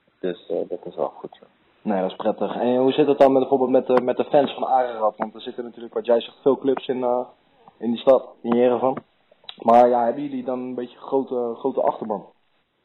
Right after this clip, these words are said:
Speaker 1: Nee, dat valt wel mee. Ik zal je eerlijk zeggen dat, eh, dat hier niet veel mensen op de tribune zitten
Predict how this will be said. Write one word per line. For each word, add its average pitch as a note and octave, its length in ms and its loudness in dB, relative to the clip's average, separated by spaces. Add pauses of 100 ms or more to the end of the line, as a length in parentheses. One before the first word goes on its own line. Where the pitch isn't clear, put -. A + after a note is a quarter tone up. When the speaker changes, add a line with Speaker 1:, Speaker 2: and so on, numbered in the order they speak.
(100)
Speaker 1:
Nee, A2+ 280 2
dat C3+ 160 -2
valt D3+ 260 2
wel C3+ 120 0
mee. C3+ 340 0
Ik G2 80 -10
zal C#3 160 2
je B2+ 160 2
eerlijk D3+ 360 2
zeggen C#3+ 340 4
dat, B2+ 180 0
eh, C3 340 4 (460)
dat A#2 180 -2
hier A#2+ 240 0
niet B2+ 180 0
veel C3+ 180 0
mensen C3+ 340 0
op A2 100 -2
de A2 100 -4
tribune A2+ 480 -2
zitten D#3+ 360 -2